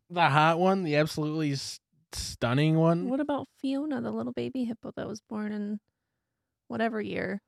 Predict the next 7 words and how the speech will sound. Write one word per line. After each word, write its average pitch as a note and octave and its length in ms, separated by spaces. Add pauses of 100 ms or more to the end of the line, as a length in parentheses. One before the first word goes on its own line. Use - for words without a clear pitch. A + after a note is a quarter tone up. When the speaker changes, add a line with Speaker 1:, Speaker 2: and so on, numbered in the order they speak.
Speaker 2:
at A#3 160
the A3 120
Cincinnati G#3+ 600
Zoo? A3 340 (100)
Speaker 1:
No, A3+ 300
you D#3 160
just - 380